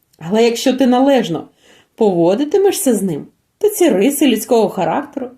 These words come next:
стануть його власними рисами. Всі смертні намагаються стати тими, за кого себе видають. Це елементарна істина. Питання полягає лише в тому, як підготуватися до контрнаступу ворога.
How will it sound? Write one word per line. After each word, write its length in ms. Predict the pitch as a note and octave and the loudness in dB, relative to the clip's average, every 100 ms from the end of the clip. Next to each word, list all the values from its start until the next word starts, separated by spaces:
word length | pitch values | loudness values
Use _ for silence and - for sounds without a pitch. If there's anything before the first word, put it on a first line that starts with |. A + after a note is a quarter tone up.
| _ _ _ _ _ | _ _ _ _ _
стануть 460 | - G#4+ G#4 G#4 | -4 0 2 2
його 200 | D#4+ D4 | 2 2
власними 600 | D#4 A#3+ D4 - E3 C#3+ C3 | 2 2 0 -2 -6 -6 -8
рисами. 440 | C3+ - C3+ - - _ _ _ - | -10 -10 -14 -18 -20 _ _ _ -10
Всі 160 | - | -2
смертні 540 | A4 G4+ G#4+ G#4 G#4 F#4 | 0 4 4 4 2 2
намагаються 580 | F4 D#4+ E4+ E4+ E4 | 4 4 4 2 0
стати 380 | C#4+ - D4 C#4 | -6 -2 0 0
тими, 480 | B3+ A3+ A3 C4+ E4 | -2 -2 0 0 -2
за 160 | E3+ G3 | -4 -4
кого 260 | F#3+ F#3 G#3 | -2 -4 -2
себе 240 | G#3 E3+ | -2 -4
видають. 480 | D#3 F3 F#3+ C#3 C3 _ _ | -4 -6 -8 -10 -16 _ _
Це 220 | - G#4+ G4+ | -6 0 2
елементарна 520 | F#4 F#4+ F#4 F#4 F4 | 4 2 2 2 2
істина. 460 | A#3+ - - D3+ D3 _ _ _ _ _ _ _ | 0 -2 -10 -20 -20 _ _ _ _ _ _ _
Питання 460 | - G4+ A#4 A4+ G#4+ | -6 -2 2 2 2
полягає 460 | G4+ F#4+ E4+ G4 F4 | 2 2 4 4 4
лише 280 | D#4+ - | 2 0
в 60 | C4 | -4
тому, 420 | - B3 D4 E4+ | 0 2 4 2
як 320 | B3+ A3+ A#3+ | 2 0 -2
підготуватися 760 | - G#3 A3 A3+ A#3 B3+ C4 B3 | -4 -2 -2 0 -2 -4 -4 -4
до 140 | F#3 | -4
контрнаступу 800 | A3+ B3+ C4 C4+ C#4 C4+ C#4+ E4 | -2 0 0 0 0 -2 -4 -2
ворога. 440 | E4+ G#3+ C3 C3+ | 0 0 -4 -12